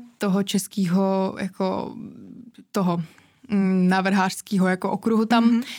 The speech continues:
Speaker 1: Takže vlastně je to díky tomu. No, ale větši-, jak říkám, většinou sleduju ty, pro který jsem šla.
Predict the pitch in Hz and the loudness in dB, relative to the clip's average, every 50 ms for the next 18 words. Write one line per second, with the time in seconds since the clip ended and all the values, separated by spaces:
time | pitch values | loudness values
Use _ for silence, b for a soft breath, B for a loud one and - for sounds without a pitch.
0 | B B B B B B B - 214 196 185 175 - 208 202 196 202 196 196 - | B B B B B B B -2 0 0 0 0 0 0 0 2 0 0 -2 -4
1 | - - - 208 196 196 196 190 190 185 - 196 180 185 190 190 - 208 208 202 | -8 -4 -2 0 0 2 2 2 0 0 0 0 0 0 0 0 -2 -2 -2 0
2 | 185 180 180 185 196 196 - - _ _ _ _ _ _ _ _ _ _ _ _ | 2 2 2 2 0 -4 -8 -18 _ _ _ _ _ _ _ _ _ _ _ _
3 | - - 208 202 190 190 - - - 196 196 190 190 196 196 202 202 269 302 214 | -2 0 2 2 2 0 0 -2 -2 0 0 2 0 0 -2 -4 -6 -8 -10 -6
4 | 202 214 214 226 214 - 240 233 220 196 202 220 214 196 190 196 190 196 - 214 | -2 0 0 0 0 0 0 0 2 2 2 2 2 2 2 2 2 0 0 0
5 | 196 202 196 - 208 196 190 196 196 190 185 185 - _ _ _ - 208 196 196 | 0 0 0 0 0 0 2 2 2 0 -2 -4 -10 _ _ _ -2 0 2 2
6 | 196 196 - 196 190 - - 208 196 190 170 - 185 185 185 - - 170 190 196 | 0 0 -2 -4 -4 -2 -4 -4 -2 -2 -4 -4 -4 -2 -2 -2 -4 -4 -6 -6